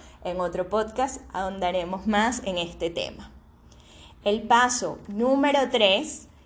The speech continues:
y último es esa conexión con tu propio cuerpo. Aquí les voy a resaltar tres puntos.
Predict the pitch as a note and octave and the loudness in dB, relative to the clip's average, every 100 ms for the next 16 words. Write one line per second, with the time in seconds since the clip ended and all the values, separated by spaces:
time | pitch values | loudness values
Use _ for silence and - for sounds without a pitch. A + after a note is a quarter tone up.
0 | - A3 C4 C4+ A3+ - G3+ G3 G#3+ C4+ | -6 0 2 2 2 -4 -4 -2 -4 -6
1 | D#4 - - D4 D4+ D#4 - B3+ A3 G#3+ | -8 -8 -4 -4 -2 -4 0 0 0 -4
2 | - - C4 C4 C4+ C4+ A3 G#3+ G3 G#3 | -4 -6 0 2 2 2 0 0 -2 0
3 | G3+ F3 F3+ F3 D3+ C3+ - - - - | 0 2 0 2 0 0 -10 -20 -20 -20
4 | - - - - - - G#3 G#3+ D4+ E4 | -20 -20 -20 -20 -14 -2 -2 -2 -4 -4
5 | E4+ G#3 G#3 G#3+ G3+ A3 A3+ F#3+ - F3+ | -4 -2 0 4 4 2 -2 -2 2 2
6 | D#3+ - F3 - G3+ E3 - - - | 2 -2 -8 -2 0 0 -6 -12 -14